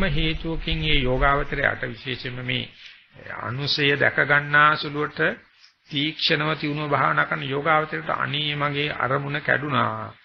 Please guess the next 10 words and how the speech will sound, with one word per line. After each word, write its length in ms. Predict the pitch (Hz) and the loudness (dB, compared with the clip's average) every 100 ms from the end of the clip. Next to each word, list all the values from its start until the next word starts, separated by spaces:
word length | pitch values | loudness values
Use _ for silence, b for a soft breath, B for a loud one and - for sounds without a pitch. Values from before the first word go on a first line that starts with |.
| b b - | b b -8
මේ 160 | 147 160 | -4 0
වේදනාව 560 | 139 143 147 147 143 135 - | 2 2 2 2 2 2 2
ආවා. 600 | 131 131 113 110 107 110 | 2 4 2 2 0 -2
මේ 200 | 123 139 | -2 0
වේදනාව 500 | 127 131 147 147 156 | 0 -2 0 0 0
නැති 300 | 151 123 - | 0 0 0
කරගන්න 360 | 139 147 147 147 151 | 0 4 4 2 0
ඕනේ 420 | 143 147 147 147 | 0 2 2 2
කියන 200 | 147 147 | 0 -2
හැඟීමක් 460 | 127 139 143 139 | -4 -2 -2 -4